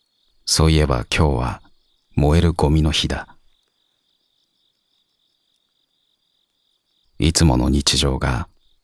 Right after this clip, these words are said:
何よりも嬉しく、釧路さんは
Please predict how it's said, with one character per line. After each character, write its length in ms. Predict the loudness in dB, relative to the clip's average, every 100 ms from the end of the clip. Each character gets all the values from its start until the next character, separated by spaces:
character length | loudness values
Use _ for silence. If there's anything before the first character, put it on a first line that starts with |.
| _
何 240 | 0 4 4
よ 140 | 2
り 140 | -2 -4
も 160 | -4
嬉 200 | -4 -2
し 60 | -2
く、 260 | -4 -10 -14 _ _ _ _ _ _ _ _ -4
釧 300 | 0 0 -2
路 80 |
さ 100 | -2
ん 100 | -2
は 240 | -2 -4